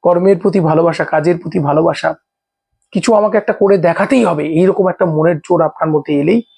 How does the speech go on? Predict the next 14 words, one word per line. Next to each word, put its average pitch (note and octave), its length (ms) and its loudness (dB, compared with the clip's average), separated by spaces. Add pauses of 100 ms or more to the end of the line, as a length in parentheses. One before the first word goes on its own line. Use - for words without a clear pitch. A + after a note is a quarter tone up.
(120)
অটোমেটিক D#3+ 560 -2
ভগবান D#3+ 280 2
এই E3 80 -4
যে E3 160 -2
পরীক্ষাগুলো A#3 480 0
নেন, D#3+ 200 -2 (320)
অটোমেটিক - 440 0
আপনাকে C#3+ 300 -4
দয়া B2+ 240 -6
করবেন। - 300 -14 (420)
অভাব D#3 320 0 (440)
ব্যাধি E3 340 2
নাশ D#3 320 0
হবে। - 140 -6